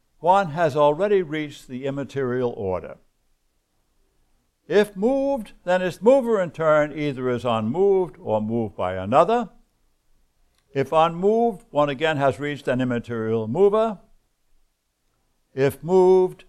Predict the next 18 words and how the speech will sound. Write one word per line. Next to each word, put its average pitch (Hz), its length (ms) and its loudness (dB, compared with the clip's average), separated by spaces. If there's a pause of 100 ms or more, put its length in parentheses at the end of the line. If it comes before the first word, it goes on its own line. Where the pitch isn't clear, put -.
(180)
the 135 80 -2
two 165 380 -4
alternatives 123 800 -2 (220)
again 113 400 -4
present 113 440 -4
themselves. 80 640 -14 (1800)
Note 262 360 4
that 156 340 4
at 160 220 0
each 247 340 -8
point 110 460 0 (520)
in 127 140 -6
this 226 260 0
way 175 200 4
of 143 120 2
formulating 160 840 0
the 139 160 -6
argument, 110 720 2